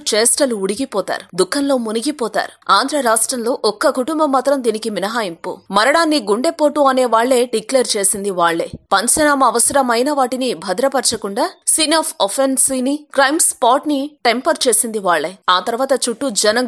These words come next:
గోల చేస్తే, హతుడి కుమార్తె పట్టుబడితే పోలీస్ కి రిపోర్ట్ చేసి వెంటనే ఆ హత్యకి చంద్రబాబుకి, లోకేష్ కి లింక్ పెట్టేస్తుంది వాళ్లే. హత్య మీద విచారణ అడగొచ్చు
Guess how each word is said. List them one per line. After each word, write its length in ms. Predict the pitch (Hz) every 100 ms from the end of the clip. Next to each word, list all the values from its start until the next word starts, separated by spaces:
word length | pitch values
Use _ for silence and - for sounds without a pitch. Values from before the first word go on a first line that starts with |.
| 202
గోల 140 | 214 240
చేస్తే, 260 | 233 - 320 381 _ 262
హతుడి 300 | 247 349 339
కుమార్తె 360 | 285 269 302 302 294
పట్టుబడితే 480 | 220 262 262 247 359 - -
పోలీస్ 280 | 226 262 - -
కి 60 | 208
రిపోర్ట్ 280 | 202 240 254 254
చేసి 260 | 220 254 180 -
వెంటనే 380 | 185 226 285 294 - 190
ఆ 20 | 202
హత్యకి 360 | 208 202 262 214 190
చంద్రబాబుకి, 600 | 190 214 247 240 240 320 302
లోకేష్ 360 | 208 208 220 -
కి 60 | 226 247
లింక్ 180 | 214 247 -
పెట్టేస్తుంది 560 | 190 180 - 175 196 226
వాళ్లే. 280 | 180 170 - - -
హత్య 240 | 247 349 349
మీద 120 | 320 285
విచారణ 380 | 214 277 294 294 262
అడగొచ్చు 380 | 247 220 -